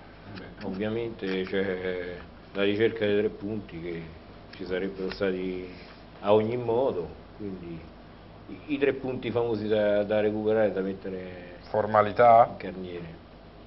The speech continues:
Speaker 1: Formalità non è mai, ma non credo che, conoscendo bene il tecnico Batista, che, che lasci spazio al caso, quindi sicuramente saprà sollecitare bene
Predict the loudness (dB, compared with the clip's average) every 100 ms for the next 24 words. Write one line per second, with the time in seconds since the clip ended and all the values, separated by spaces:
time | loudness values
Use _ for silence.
0 | -20 -20 -20 -20 -20 -16 -4 -2 2 4
1 | 6 6 4 2 4 4 4 2 0 -2
2 | -2 2 2 4 4 4 2 0 -4 -4
3 | -6 -4 -6 -2 -2 -2 -2 -4 -4 -4
4 | -4 -2 -2 -2 -6 -6 -4 -4 -6 -8
5 | -12 -18 -20 -20 -20 -20 -20 -18 -4 0
6 | 4 4 2 -2 -6 -4 -4 -2 -4 -4
7 | -2 0 0 -2 -4 -4 -6 -4 -4 -4
8 | -6 -8 -6 -4 -2 -2 -2 -2 -2 -2
9 | -2 -2 -4 -6